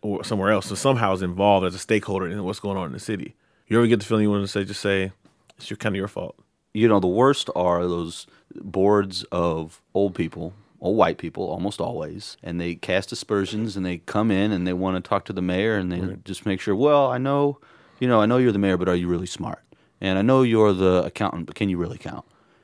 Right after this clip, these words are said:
Speaker 2: And I know you're the city planner, but you're young. Can you really do it?" In general, people think of government cynically, and that carries over in Gary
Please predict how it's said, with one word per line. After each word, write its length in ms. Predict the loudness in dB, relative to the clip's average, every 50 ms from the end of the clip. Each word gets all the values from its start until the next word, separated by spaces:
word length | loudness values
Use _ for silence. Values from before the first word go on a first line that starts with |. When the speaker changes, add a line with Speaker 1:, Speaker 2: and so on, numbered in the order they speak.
| _ _ -4
Speaker 2:
And 280 | -2 0 0 0 0
I 40 | 0
know 280 | 0 4 4 6 6 6
you're 360 | 4 4 4 4 4 4 2
the 480 | 2 0 0 2 2 2 2 2 0 -2 -6 -12 _
city 240 | -4 -2 0 0 0
planner, 500 | 0 2 2 2 2 0 -4 -6 -10 -12 _ _ _
but 180 | -6 -6 -2 -2
you're 80 | 0 0
young. 240 | 0 0 -2 -2 -2
Can 120 | -2 -2
you 80 | 0 0
really 220 | 0 0 0 -2
do 180 | -4 -4 -6 -6
it?" 100 | -8 -10 _ _ _ _ _ _
In 180 | -2 0 0 0
general, 420 | 0 -2 0 0 0 0 -2 -4 -8 -6
people 280 | -4 -4 -2 -2 -2 -4
think 240 | -2 -4 -6 -4 -4
of 140 | -6 -6 -4
government 480 | -2 -2 -2 -2 -2 -2 -2 -2 -6 -8 _
cynically, 500 | -12 -4 -2 -2 -2 0 0 -2 -2 -2 -8 _ _
and 160 | -2 0 0
that 220 | 0 0 -2 -4 -2
carries 360 | 0 2 2 2 2 2 2
over 480 | 2 2 2 2 0 -2 -2 -4 -6 -10 -18 -20 _ -14 _
in 200 | -4 -4 -4 -2
Gary 560 | 0 2 2 2 2 2 0 -2 -4 -8 -10